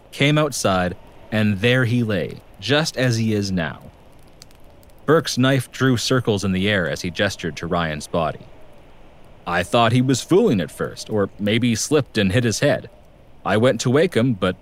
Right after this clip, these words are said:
nothing." He shrugged and sighed. "I think I heard him carrying on yesterday about how he felt sick.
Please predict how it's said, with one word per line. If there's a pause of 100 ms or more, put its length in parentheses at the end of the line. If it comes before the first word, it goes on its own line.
(300)
nothing." (1080)
He
shrugged
and
sighed. (1400)
"I
think
I
heard
him
carrying
on
yesterday
about
how
he
felt
sick.